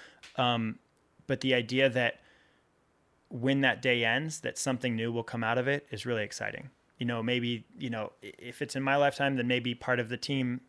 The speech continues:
from Lithium Cycles starts something new, or, you know, my grandkids, maybe they start something new. So I think as long as there's that mentality of, you know, like, if, if you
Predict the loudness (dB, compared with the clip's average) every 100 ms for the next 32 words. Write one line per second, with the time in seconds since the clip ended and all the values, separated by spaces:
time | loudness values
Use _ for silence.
0 | -8 0 0 2 -2 0 -2 -2 -4 -4
1 | -4 -4 -2 -2 -4 -2 0 0 -2 -2
2 | 0 0 2 4 2 -2 -6 -4 -2 0
3 | -2 -4 -4 -2 -4 -2 2 2 2 -6
4 | -20 -20 _ _ _ _ _ -14 -4 -2
5 | 0 0 0 0 -2 -2 -2 -2 -4 0
6 | 0 0 -4 -6 -10 _ -14 -10 -8 -10
7 | -12 -18 -18 -16 -16 -12 -12 -8 -4 0
8 | 0 -2